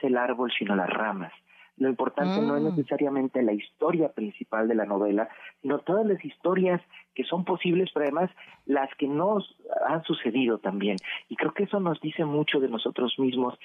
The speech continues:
Speaker 1: y de cómo funciona nuestra mente. Y creo que ahí está una pregunta muy Javier Marías. ¿Qué es más real, lo que estamos viviendo o todas aquellas ramas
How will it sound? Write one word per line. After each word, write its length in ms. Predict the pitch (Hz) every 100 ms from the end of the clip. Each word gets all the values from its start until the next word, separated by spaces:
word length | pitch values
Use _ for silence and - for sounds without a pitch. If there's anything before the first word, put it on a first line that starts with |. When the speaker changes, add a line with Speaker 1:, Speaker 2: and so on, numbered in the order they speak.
| - -
Speaker 1:
y 80 | 127
de 100 | 110
cómo 200 | 143 165
funciona 460 | - 127 - 120 123
nuestra 320 | 110 - 104
mente. 480 | 110 117 - 135 - - -
Y 80 | 110
creo 200 | - 131
que 120 | 135
ahí 60 | 127
está 180 | -
una 160 | 127 127
pregunta 400 | 113 107 120 110
muy 180 | 107 104
Javier 320 | 107 104 104
Marías. 400 | 104 98 104 107 - - - -
¿Qué 180 | 143 139
es 140 | 120
más 200 | 127 127
real, 380 | 113 113 110 107 - - -
lo 100 | 110
que 120 | -
estamos 300 | - 123 135
viviendo 540 | 123 110 117 120 127 120
o 160 | 110 -
todas 260 | 117 123
aquellas 400 | - - 107 110 -
ramas 340 | 107 104 104